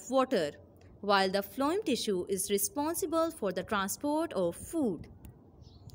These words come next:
Now come towards the last branch of biology that today we are going to discuss about is cell biology. So as the term indicates that in this branch we are going to study about the cell.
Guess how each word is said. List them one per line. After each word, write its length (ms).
Now 220
come 300
towards 560
the 380
last 480
branch 340
of 140
biology 600
that 200
today 320
we 200
are 80
going 320
to 100
discuss 500
about 440
is 320
cell 540
biology. 760
So 400
as 320
the 100
term 320
indicates 800
that 380
in 220
this 240
branch 480
we 240
are 120
going 300
to 120
study 440
about 400
the 80
cell. 500